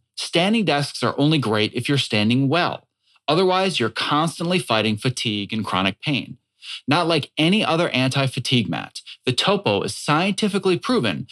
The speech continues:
to help you move more throughout the day, which helps reduce discomfort and also increase your focus and productivity. My friends at Ergo Driven did extensive testing and compared their product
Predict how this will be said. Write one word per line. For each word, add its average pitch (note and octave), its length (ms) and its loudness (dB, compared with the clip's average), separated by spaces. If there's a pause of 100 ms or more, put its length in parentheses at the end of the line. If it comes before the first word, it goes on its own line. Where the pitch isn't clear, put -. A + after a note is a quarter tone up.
(160)
to A#2+ 100 0
help C#3+ 280 0
you F#3+ 120 4
move G3 320 2
more A#2+ 240 2
throughout G2+ 380 0
the C#3 80 0
day, A#2 440 2 (240)
which A#2+ 160 0
helps D3 320 0
reduce C3+ 340 2
discomfort C#3 720 0 (200)
and B2 180 -4
also F3 380 2
increase A#2+ 580 0
your C#3 100 2
focus G#2 400 0
and G#2+ 120 2
productivity. G2+ 640 -2 (420)
My D#3+ 260 4
friends F#3+ 320 0
at C#3+ 180 0
Ergo E3 300 2
Driven G2+ 360 0
did A2+ 160 2
extensive F3+ 680 0
testing A2+ 480 0
and A#2 120 -2
compared D#3+ 440 0
their A3 160 2
product A2 500 0